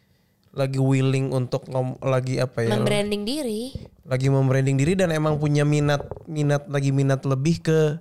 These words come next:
Speaker 1: investasi.
Speaker 2: Mhm.
Speaker 1: Ke hal-hal yang berhubungan dengan investasi, ngomongin properti. Ya kan itu kita sudah bahas juga di Babi Bu sebelumnya, tiba-tiba kita ngomongin properti.
Speaker 2: Mhm, mhm.
Speaker 1: Properti syariah.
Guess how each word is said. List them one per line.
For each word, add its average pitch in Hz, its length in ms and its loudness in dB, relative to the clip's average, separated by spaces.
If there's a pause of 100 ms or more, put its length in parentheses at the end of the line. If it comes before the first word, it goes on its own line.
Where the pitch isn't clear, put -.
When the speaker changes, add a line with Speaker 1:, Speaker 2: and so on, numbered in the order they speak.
(480)
Speaker 1:
investasi. 139 920 0
Speaker 2:
Mhm. 165 580 -4
Speaker 1:
Ke 143 120 -4
hal-hal 131 440 2
yang 143 160 2
berhubungan 127 460 0
dengan 117 420 -2 (420)
investasi, 131 720 0
ngomongin 110 420 -2
properti. 139 920 -2
Ya 120 100 -10
kan 143 140 0
itu 185 140 0
kita 175 180 0
sudah 135 200 2
bahas 120 280 0
juga 135 180 0
di 113 300 -2
Babi 120 320 0
Bu 120 100 0
sebelumnya, 120 400 0
tiba-tiba 117 340 -2
kita 160 200 0
ngomongin 131 280 0
properti. 120 520 -4 (100)
Speaker 2:
Mhm, 185 140 -4
mhm. 170 320 -2
Speaker 1:
Properti 120 320 -4
syariah. 120 480 -2